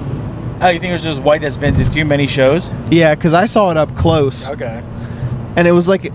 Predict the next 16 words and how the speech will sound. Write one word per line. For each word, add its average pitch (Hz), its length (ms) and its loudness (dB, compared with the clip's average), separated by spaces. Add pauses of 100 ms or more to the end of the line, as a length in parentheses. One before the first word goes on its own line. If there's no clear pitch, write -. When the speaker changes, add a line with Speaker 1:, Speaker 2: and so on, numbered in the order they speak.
Speaker 2:
<laughs> - 600 2
Speaker 1:
It 170 60 -4
had, 247 140 2
like, 269 140 2
insignias 175 720 -2
or, 147 220 6
like, 139 200 2
uh, 131 280 2
Speaker 2:
it 98 40 -10
had - 80 -8
Speaker 1:
sign- 196 340 2
Speaker 2:
patches 208 440 0
on 131 180 -2
it. 117 100 -10
Speaker 1:
Yeah, 160 440 2
okay. 123 300 -4